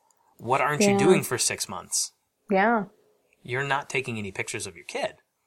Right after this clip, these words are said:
Speaker 1: Um, and it's, it's kind of a silly example, but I, I,
Speaker 2: Mm.
Speaker 1: back to the, back to the big life stuff.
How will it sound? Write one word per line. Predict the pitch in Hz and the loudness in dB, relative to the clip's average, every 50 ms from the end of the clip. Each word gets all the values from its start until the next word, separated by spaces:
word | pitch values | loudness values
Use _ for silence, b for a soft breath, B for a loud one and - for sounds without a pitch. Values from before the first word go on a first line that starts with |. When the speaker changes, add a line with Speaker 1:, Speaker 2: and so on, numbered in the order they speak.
| _ _ _ _ _ _ _ _ _ _ _ _ _ _ _ _ _ | _ _ _ _ _ _ _ _ _ _ _ _ _ _ _ _ _
Speaker 1:
Um, | 139 127 120 113 107 101 98 95 90 92 - _ _ _ - | 2 4 4 2 2 -2 -4 -8 -10 -12 -18 _ _ _ -2
and | - 160 165 | 0 0 0
it's, | 165 151 - - | 0 -2 -4 -4
it's | 165 139 - | -2 -4 -2
kind | - 151 160 156 | -2 -2 -2 -2
of | 147 | -4
a | 135 | -4
silly | - - 147 127 120 113 | -2 0 0 0 0 0
example, | 101 98 117 127 185 208 - 113 | -2 -4 -4 -4 -4 -2 -4 -6
but | 98 - 101 92 - | -4 -6 -8 -8 -6
I, | 101 123 120 - | -6 -8 -6 0
I, | - | 6
Speaker 2:
Mm. | 220 226 262 254 214 190 - - | 8 10 10 10 8 4 0 -2
Speaker 1:
back | - 107 110 120 - | 2 2 2 2 2
to | - 123 | -2 -4
the, | 113 110 | -4 -2
back | 107 117 113 117 | 0 0 0 0
to | - 117 | -2 -8
the | 107 98 | -10 -4
big | 95 143 202 - | -2 -2 0 2
life | - - 98 95 | 0 0 0 -2
stuff. | - - - 92 90 95 - | -6 -4 -2 -2 -2 -2 -6